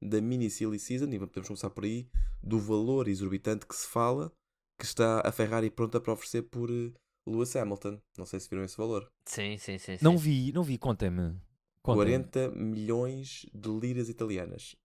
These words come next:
Speaker 1: Ah, não
Speaker 3: Isso
Speaker 1: sei
Speaker 3: é o quê?
Speaker 1: quanto
Speaker 3: Quatro
Speaker 1: tá.
Speaker 3: euros, não é?
Speaker 1: <laughs>
Speaker 2: Que é essa
Speaker 1: Certo.
Speaker 2: não, é,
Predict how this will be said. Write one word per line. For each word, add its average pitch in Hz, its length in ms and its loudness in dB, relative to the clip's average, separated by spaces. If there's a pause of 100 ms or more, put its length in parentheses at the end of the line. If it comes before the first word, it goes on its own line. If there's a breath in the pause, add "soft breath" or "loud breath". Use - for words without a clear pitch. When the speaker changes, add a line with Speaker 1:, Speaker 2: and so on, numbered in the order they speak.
Speaker 1:
Ah, 87 600 -4
não - 60 -6
Speaker 3:
Isso - 80 -2
Speaker 1:
sei 185 60 12
Speaker 3:
é 175 40 12
o - 20 6
quê? 117 160 8
Speaker 1:
quanto 123 160 12
Speaker 3:
Quatro 147 140 12
Speaker 1:
tá. 151 40 12
Speaker 3:
euros, 120 260 12
não 95 120 4
é? 85 100 2
Speaker 1:
<laughs> - 560 2
Speaker 2:
Que 170 80 8
é 156 40 12
essa 147 160 8
Speaker 1:
Certo. - 300 -2
Speaker 2:
não, 160 220 4
é, 180 200 8